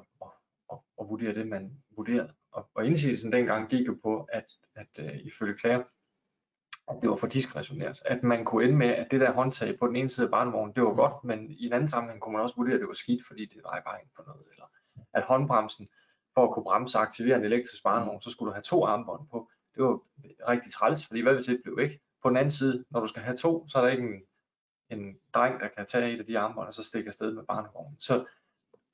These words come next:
Speaker 1: igen, der er sådan, og det, og det, igen, vi vender tilbage til det, det der skønsmæssige rum, hvor man måske, måske ikke har for meget frihed, i hvert fald i forhold til, hvad man har forsøgt at opnå over
Speaker 2: Mm.
Speaker 1: på, på prisvurderingsdelen.
Speaker 2: Men synspunkter fra klagers side i den, den, den gamle babysamkendelse var jo netop, at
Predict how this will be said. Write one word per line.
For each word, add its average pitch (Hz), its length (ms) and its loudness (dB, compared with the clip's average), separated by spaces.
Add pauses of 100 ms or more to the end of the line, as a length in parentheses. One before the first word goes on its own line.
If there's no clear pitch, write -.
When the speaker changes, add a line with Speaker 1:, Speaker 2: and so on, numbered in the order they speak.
(200)
Speaker 1:
igen, 147 300 4
der 156 60 8
er 147 80 6
sådan, 143 400 -2
og 165 100 0
det, 156 80 6
og 165 100 2
det, 214 300 6
igen, 185 380 4
vi 160 100 6
vender 147 160 6
tilbage 151 300 2
til 160 140 -2
det, 156 120 4
det 170 80 4
der 156 100 4
skønsmæssige 123 640 2
rum, 147 300 4
hvor 135 160 6
man 117 200 0
måske, 123 420 0 (120)
måske 123 400 2
ikke 147 140 -2 (140)
har 131 260 2
for 123 80 2
meget 127 260 4
frihed, 143 440 -4
i 135 100 0
hvert 151 180 6
fald 160 100 0
i - 40 -2
forhold 131 280 6
til, 131 140 -4
hvad 131 120 4
man 123 160 0
har - 140 -16
forsøgt 135 340 -4
at 107 60 6
opnå 123 280 4
over 120 320 4
Speaker 2:
Mm. 107 60 -10
Speaker 1:
på, 101 240 -10 (340)
på - 140 -20
prisvurderingsdelen. - 760 -8
Speaker 2:
Men 117 120 -10
synspunkter 127 480 -2
fra 101 80 -8
klagers 113 300 4
side 110 340 0
i 110 180 0
den, 98 280 2 (120)
den, 95 240 0 (220)
den 101 120 -4
gamle 104 300 2
babysamkendelse 98 840 0
var 98 80 4
jo 104 60 4
netop, 104 280 2
at 95 60 -6